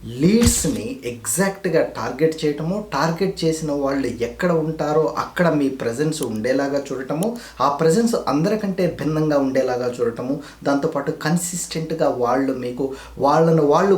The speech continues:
క్వాలిఫై చేసుకొని మీ దగ్గరకు వచ్చేలాగా చేసేలాగా మనము లీడ్ జనరేషన్ మిషన్ అనే ఒక ఆన్‌లైన్ వర్క్షాప్ కండక్ట్ చేస్తున్నాము. ఈ వర్క్షాప్ అనేది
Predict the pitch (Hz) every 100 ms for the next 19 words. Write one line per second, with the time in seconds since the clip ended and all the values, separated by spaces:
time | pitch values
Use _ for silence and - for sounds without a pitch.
0 | - 147 156 156 151 143 - 127 123 123
1 | 127 117 123 120 - 120 110 113 107 110
2 | 107 107 104 101 101 104 - - - 120
3 | 117 101 101 - - - 113 135 170 190
4 | - - - - 135 131 135 139 - 131
5 | 135 135 - - 120 139 143 - 135 104
6 | - - - - 113 117 - - 113 -
7 | 123 156 170 151 120 117 - - 147 -
8 | 117 113 113 110 120 107 101 101 - -
9 | 131 139 120 139 - - 185 165 139 131
10 | 135